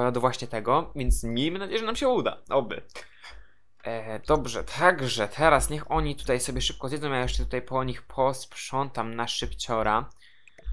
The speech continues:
E, i Alan w ogóle powinien się przygotować do pracy, bo on chyba nie ma wszystkiego do pracy. Nie ma ósmego poziomu logiki, także idź ty, chłopie, sobie tutaj obserwuj niebo, żadnego starania się o dziecko na razie, tak jak widzicie, Alanowi jeszcze min-, już minęła żałoba.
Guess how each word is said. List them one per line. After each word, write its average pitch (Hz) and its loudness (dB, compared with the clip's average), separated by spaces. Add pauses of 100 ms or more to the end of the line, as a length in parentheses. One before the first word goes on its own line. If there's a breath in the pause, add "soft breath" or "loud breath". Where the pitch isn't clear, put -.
(540 soft breath)
E, 120 4
i - -2
Alan 175 8
w 165 -2
ogóle 165 6
powinien 160 0
się - -4
przygotować 151 0
do 147 0
pracy, 123 2
bo 117 2
on 120 -2
chyba 127 4
nie 123 0
ma 110 -4
wszystkiego - -8
do 113 0
pracy. 107 -2
Nie 156 -4
ma 165 2
ósmego 143 -2
poziomu 135 0
logiki, 131 -2
także 131 -2
idź 156 -4
ty, 151 -6
chłopie, 151 -2
sobie 143 -6
tutaj 139 -2
obserwuj 135 -4
niebo, 123 2
żadnego 147 -2
starania 143 -2
się 143 -6
o 135 -2
dziecko 120 -8
na 117 0
razie, 117 0
tak 135 -8
jak 131 -6
widzicie, 127 -4
Alanowi 147 6
jeszcze 143 0
min-, 147 -2
już 151 2
minęła 147 8
żałoba. 127 10